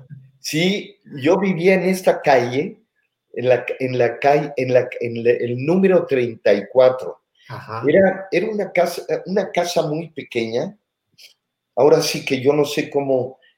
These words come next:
Speaker 1: éramos una familia acomodada, porque no sé, éramos cinco hombres y una mujer, mi papá y mi mamá, y mi abuela materna que llegó a vivir con nosotros. Yo no sé cómo cabíamos en la casa todos.
Speaker 2: ¿Cómo se acomodaban?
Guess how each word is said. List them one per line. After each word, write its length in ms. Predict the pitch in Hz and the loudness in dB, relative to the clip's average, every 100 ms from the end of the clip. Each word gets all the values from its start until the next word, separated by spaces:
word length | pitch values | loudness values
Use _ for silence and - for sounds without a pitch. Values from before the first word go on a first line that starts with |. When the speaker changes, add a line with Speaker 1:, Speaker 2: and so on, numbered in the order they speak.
| - | 2
Speaker 1:
éramos 420 | 156 160 139 - | 4 4 2 0
una 220 | 135 139 | 2 2
familia 400 | 123 110 120 120 | 2 0 2 2
acomodada, 760 | - 107 98 101 107 110 95 - | 2 -2 0 4 4 2 0 -4
porque 280 | 107 92 | -8 -6
no 160 | 117 135 | -4 -4
sé, 320 | 131 135 120 - _ - | -2 -4 -4 -12 _ 2
éramos 320 | 131 143 - | 4 4 2
cinco 320 | - 135 131 | 0 -2 2
hombres 300 | 139 135 127 117 | 0 2 -2 -2
y 40 | |
una 180 | 131 127 | 2 2
mujer, 460 | 113 95 135 127 | 2 -2 -2 -2
mi 120 | 120 110 | -2 -4
papá 360 | 107 98 120 | -2 2 2
y 40 | 127 | 2
mi 140 | 117 | -2
mamá, 440 | 101 95 117 120 - _ _ _ _ - | 0 0 2 0 -4 _ _ _ _ -8
y 120 | 127 | -2
mi 140 | 127 | 4
abuela 500 | 127 123 123 147 151 | 6 6 6 6 6
materna 600 | 135 117 - 131 131 151 147 | 6 4 6 4 4 0 -2
que 140 | 113 | -6
llegó 240 | 101 101 120 | -6 0 2
a 60 | |
vivir 360 | 123 120 120 127 | 2 -2 -4 -6
con 160 | 120 107 | -4 -4
nosotros. 560 | 101 131 120 - 147 _ _ _ - | -2 -2 -2 -4 -10 _ _ _ -2
Yo 180 | 120 | 2
no 100 | 165 | 4
sé 240 | 170 - - | 2 -4 0
cómo 320 | 160 160 - | 0 2 0
cabíamos 600 | - 117 123 139 135 - | 2 2 2 0 -2 -4
en 160 | 110 95 | -2 -2
la 160 | 90 - | -2 0
casa 460 | 117 - 110 - | 0 2 -2 -2
todos. 260 | - 95 95 | 0 0 0
Speaker 2:
¿Cómo 160 | 151 151 | -2 -2
se 100 | 143 | -2
acomodaban? 760 | 131 131 120 120 151 131 135 | -2 -2 -2 0 2 2 -2